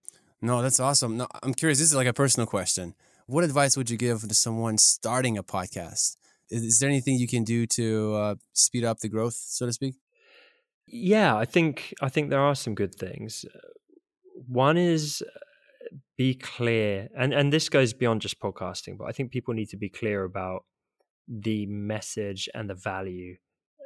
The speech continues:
Speaker 2: they're bringing, which I guess boils down to what their brand is for the show. And what you ideally wanna do is that when someone asks the question, "Oh, I'm interested in this," or, "I wanna know more about this,"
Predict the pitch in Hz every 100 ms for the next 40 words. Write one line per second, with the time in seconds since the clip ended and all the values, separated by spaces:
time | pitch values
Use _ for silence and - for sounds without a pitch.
0 | 254 127 104 - 104 92 85 104 - 120
1 | - - 123 143 127 - - 113 101 95
2 | 101 98 95 95 92 _ _ - 104 110
3 | 98 - 107 98 107 120 131 - _ _
4 | _ _ _ - 104 - 113 120 - _
5 | _ _ _ _ _ _ - 127 135 147
6 | 147 127 131 131 120 113 - 113 90 -
7 | - 113 113 107 113 110 - 131 139 -
8 | 123 113 - - 107 - - 98 95 101
9 | _ _ _ 135 139 101 - - _ -
10 | 117 113 107 110 - 110 101 127 113 107
11 | 101 101 101 101 101 101 95 98 - 113
12 | 135